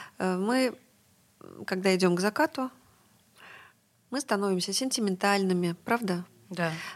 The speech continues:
Speaker 1: Нам хочется, чтобы как можно чаще к нам приезжали наши дети, внуки, там посидеть, пообниматься, предположим,
Speaker 2: Да.
Speaker 1: да? Они будут от тебя вырываться, а ты настойчиво их сажаешь к себе на колени и хочешь гладить по голове.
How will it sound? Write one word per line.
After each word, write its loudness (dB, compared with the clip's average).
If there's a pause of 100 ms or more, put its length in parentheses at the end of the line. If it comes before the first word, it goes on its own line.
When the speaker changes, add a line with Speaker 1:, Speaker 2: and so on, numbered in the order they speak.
(120)
Speaker 1:
Нам 4
хочется, 0
чтобы 2
как 0
можно 2
чаще 2
к -8
нам 4
приезжали 2
наши 2
дети, 0
внуки, -2 (640)
там 0
посидеть, 2
пообниматься, 2 (380)
предположим, -2
Speaker 2:
Да. 0 (120)
Speaker 1:
да? -8
Они 0
будут -2
от -14
тебя 2
вырываться, 2
а -2 (200)
ты 2
настойчиво 4
их 2
сажаешь 4
к -8
себе 4
на 4
колени 4
и 2
хочешь 2
гладить 4
по -10
голове. 4